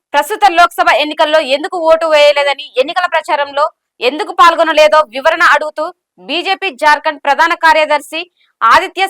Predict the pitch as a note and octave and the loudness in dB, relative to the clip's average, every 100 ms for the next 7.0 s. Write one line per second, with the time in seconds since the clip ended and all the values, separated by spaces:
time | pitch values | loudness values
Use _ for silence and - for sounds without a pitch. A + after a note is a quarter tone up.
0 | F#4 D#4 E4 E4+ D#4+ D4+ D#4 D#4+ D#4+ _ | 2 2 2 -4 -2 0 2 0 0 _
1 | _ _ _ A#3 D4+ F4+ F4 B3+ C4 C#4+ | _ _ _ -4 -4 -4 -10 -4 0 0
2 | D#4 C#4+ C#4+ A3 F#3+ F3 F3 _ _ F3+ | 0 -4 -2 -6 -4 -8 -10 _ _ -2
3 | C#4 C#4+ G4+ G4 F#4+ F4+ E4+ E4 E4+ E4 | -2 -2 -2 -2 0 2 2 2 0 0
4 | D#4 - D#4+ F#4 _ - C4+ C#4 G3+ G3+ | -4 -2 -2 -2 _ 0 0 0 -8 -4
5 | C#4 F4+ F#4+ F4 E4 D#4 D#4 D4+ D4+ E4 | -2 0 0 2 0 2 0 0 -2 -4
6 | - _ - C#4+ E4 G4 F4+ D#4 D#4+ E4 | -6 _ -2 0 0 -4 -2 2 2 2